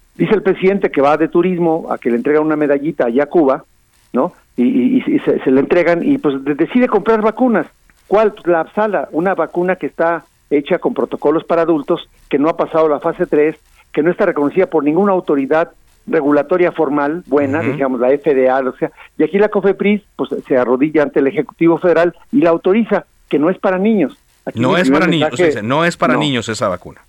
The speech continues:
Speaker 1: No es para niños. Mi primer mensaje es a los papás y a las mamás, oigan, cuando vayan a vacunar a sus niños, pregunten qué vacuna es. Y
Speaker 2: Ujú.
Speaker 1: les tienen que decir, y si es la Abdala, por favor no se la pongan, porque no ha demostrado hasta hoy si es segura,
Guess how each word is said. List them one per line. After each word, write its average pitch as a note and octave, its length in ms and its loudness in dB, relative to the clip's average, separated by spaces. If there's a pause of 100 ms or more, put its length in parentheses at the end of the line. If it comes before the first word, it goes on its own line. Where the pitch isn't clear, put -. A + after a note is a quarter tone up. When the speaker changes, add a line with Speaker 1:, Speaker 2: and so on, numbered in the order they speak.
(100)
Speaker 1:
No C3+ 140 2
es D3+ 80 -2
para B2 140 0
niños. A2+ 220 -2
Mi C3+ 240 2
primer C3 200 2
mensaje F3 340 0
es F3 60 -4 (640)
a D3+ 100 0
los C3 80 -2
papás D#3 320 0
y F#3 60 2
a E3 40 4
las D3+ 80 0
mamás, D3 300 -4
oigan, F3+ 300 0 (260)
cuando D3 480 -2
vayan F#3 240 0
a D#3 40 -2
vacunar D3+ 360 -2
a - 40 -16
sus C#3+ 120 -8
niños, D3 240 0
pregunten D3 420 -2
qué E3 120 -2
vacuna B2+ 400 0
es. F#2+ 100 -10 (180)
Y G#2 40 -10
Speaker 2:
Ujú. D3 80 0
Speaker 1:
les D3 160 2
tienen F3+ 220 0
que F3+ 120 2
decir, E3+ 320 0
y - 100 -4
si D#3+ 140 0
es F3+ 80 0
la E3 140 4
Abdala, B2+ 400 0 (160)
por C#3 120 -2
favor C3+ 240 2
no D#3 60 0
se C#3 140 -2
la A#2+ 100 0
pongan, A2 380 -4 (320)
porque C#3+ 180 -2
no D#3+ 100 4
ha F#3+ 40 2
demostrado D#3 560 0
hasta A#2 200 -4
hoy E3+ 220 0 (420)
si D3 140 2
es E3 80 0
segura, E3 460 0